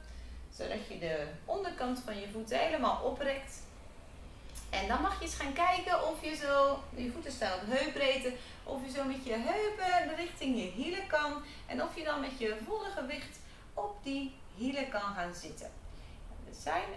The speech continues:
een aantal lijven, misschien dat van jou, die dit totaal niet aangenaam vinden. In dat geval kan je wat naar voren leunen. En dan leun je net zo ver naar voren totdat je zegt: Ja, dat is ongeveer wel, eh,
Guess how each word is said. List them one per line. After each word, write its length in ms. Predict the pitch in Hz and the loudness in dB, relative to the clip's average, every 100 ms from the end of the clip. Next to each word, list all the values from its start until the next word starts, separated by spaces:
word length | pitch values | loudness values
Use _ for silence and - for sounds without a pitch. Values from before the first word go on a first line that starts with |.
| - | -8
een 100 | 135 | -2
aantal 440 | 147 - - 151 | 0 0 0 -2
lijven, 640 | 147 160 240 277 277 320 311 | 0 2 2 2 2 0 0
misschien 340 | 226 - 214 | -4 -8 -8
dat 180 | - - - | -8 -8 -8
van 100 | 151 | 0
jou, 380 | 233 240 349 | 4 6 4
die 120 | 254 233 | 2 -2
dit 200 | 220 - | -4 -4
totaal 540 | 254 - - 466 440 | -8 -2 4 4 4
niet 140 | 277 226 | 2 2
aangenaam 640 | 226 247 262 240 240 247 | 2 2 0 0 0 0
vinden. 280 | 247 240 254 | -2 2 2
In 160 | 262 269 | 2 2
dat 200 | 415 - | 0 -2
geval 420 | 269 247 247 254 262 - - - - | -6 2 4 4 2 -8 -10 -10 0
kan 140 | - 339 | 4 4
je 100 | 269 | 4
wat 160 | 262 | 0
naar 160 | 220 202 156 | 0 -2 -2
voren 420 | 196 202 170 151 | -2 0 0 0
leunen. 400 | 139 117 123 113 | -4 -4 -6 -4
En 120 | - | -2
dan 120 | 302 | 0
leun 240 | 349 415 381 | 0 0 2
je 60 | |
net 200 | 311 392 | 2 0
zo 120 | - 302 | -2 -4
ver 160 | - 226 | -2 0
naar 200 | 165 165 | 0 -4
voren 460 | 233 294 320 320 320 | -4 2 4 4 2
totdat 280 | 190 151 - | 0 0 -2
je 80 | 208 | -4
zegt: 300 | 190 175 - | -2 -4 -4
Ja, 140 | - - | -4 -2
dat 180 | 226 254 | -2 0
is 140 | 294 | -2
ongeveer 480 | 269 247 240 208 202 | 0 -2 -2 -4 -2
wel, 560 | 196 196 202 196 190 - - - - - - - | 2 6 6 6 2 -2 -12 -14 -14 -16 -16 -14
eh, 80 | - | -10